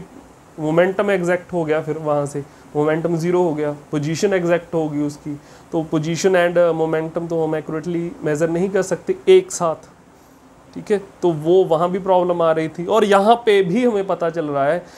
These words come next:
कि जो zero point energy means कि particle के पास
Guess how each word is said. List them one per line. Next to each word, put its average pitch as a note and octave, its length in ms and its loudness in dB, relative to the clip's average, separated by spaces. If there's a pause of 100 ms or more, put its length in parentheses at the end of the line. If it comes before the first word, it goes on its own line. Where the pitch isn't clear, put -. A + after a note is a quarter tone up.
(220)
कि F#3+ 100 4
जो F#3 200 4
zero F#3+ 360 2
point G#3+ 340 0
energy E3+ 400 -2
means D#3 400 -4
कि G3 160 -2 (480)
particle F#3+ 480 2
के G#3+ 220 -2
पास E3 500 0